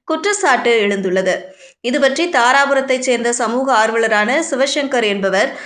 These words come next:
திருப்பூர் வடக்கு காவல் நிலையத்தில் மனு அளித்துள்ளார். அதில் பத்திரிகையாளர் நக்கீரன் கோபாலை குறித்து அவதூறாகவும்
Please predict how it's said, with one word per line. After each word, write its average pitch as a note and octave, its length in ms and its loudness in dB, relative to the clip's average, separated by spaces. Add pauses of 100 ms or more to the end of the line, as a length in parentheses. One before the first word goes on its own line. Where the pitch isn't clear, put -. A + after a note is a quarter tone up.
(160)
திருப்பூர் F#4+ 480 2
வடக்கு C#4+ 400 2
காவல் B3+ 340 2
நிலையத்தில் A#3 520 0
மனு G#3+ 320 -2
அளித்துள்ளார். F#3+ 540 0 (380)
அதில் B3+ 400 2
பத்திரிகையாளர் C#4 720 0
நக்கீரன் B3 560 -2
கோபாலை A3+ 460 0
குறித்து G#3+ 400 0
அவதூறாகவும் A#3 880 0